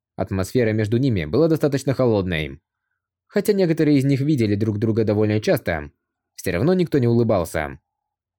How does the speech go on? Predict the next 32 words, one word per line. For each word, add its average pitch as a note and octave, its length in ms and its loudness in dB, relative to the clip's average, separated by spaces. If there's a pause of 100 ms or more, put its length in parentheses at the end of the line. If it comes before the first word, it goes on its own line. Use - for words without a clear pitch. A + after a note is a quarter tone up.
(180)
То A#2 100 0
же G#2 100 0
самое A2+ 320 0
произошло, G#2+ 520 0 (200)
когда E3 220 0
появился B2 400 0
Хуракан. G2+ 560 -4 (800)
Обычная D3 440 0
реакция E3+ 340 2
на D#3+ 120 2
появление C#3 420 2
Хуракана A#2 440 0
была A#2 200 2
вполне B2 320 0
предсказуемой. A#2 840 0 (540)
Игроки C3 340 -2
просто F#3 280 2
удивлялись, D#3+ 520 2
когда G#2+ 240 0
они G#2 160 0
разговаривали A2 540 2
друг A2 200 -2
с A2 40 -6
другом, G2 460 -2 (480)
или F#3+ 200 2
с G3 80 -4
раздражением C3+ 600 2
смотрели G2+ 440 0
на G#2 80 0
него. F#2+ 400 0 (840)
Однако G2+ 460 -2
сейчас F#2 640 -2